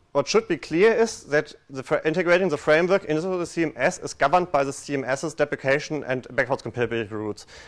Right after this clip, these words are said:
It's not going to happen that we're gonna rip out the database package and, uh, put in the, um, framework database package and tell developers to shove it and deal with it.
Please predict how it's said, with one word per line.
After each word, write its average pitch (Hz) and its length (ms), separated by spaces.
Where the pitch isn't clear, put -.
It's - 140
not 151 220
going 180 160
to 151 80
happen 160 260
that 151 140
we're 139 60
gonna 139 180
rip 165 160
out 160 100
the 143 80
database 165 420
package 180 380
and, 131 240
uh, 135 480
put - 180
in 165 200
the, 139 840
um, 127 160
framework 170 420
database 160 380
package 151 360
and 143 140
tell 151 160
developers 139 400
to 123 60
shove 147 260
it 143 160
and 131 280
deal 131 160
with 120 140
it. 107 160